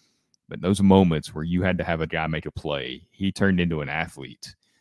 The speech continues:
and he went out there and picked up those tough yards. So Josh Heupel's talked about it a little and said Milton's got better in that area. I mean, that, you know,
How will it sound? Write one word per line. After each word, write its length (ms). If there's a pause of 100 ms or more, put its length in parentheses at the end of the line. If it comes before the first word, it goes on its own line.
(140)
and 120
he 100
went 160
out 140
there 160
and 120
picked 200
up 100
those 200
tough 280
yards. 340
So 280 (1080)
Josh 220
Heupel's 340
talked 320
about 200
it 100
a 60
little 360
and 100
said 200
Milton's 360
got 220
better 200
in 100
that 140
area. 460 (560)
I 40
mean, 100
that, 140 (280)
you 140
know, 60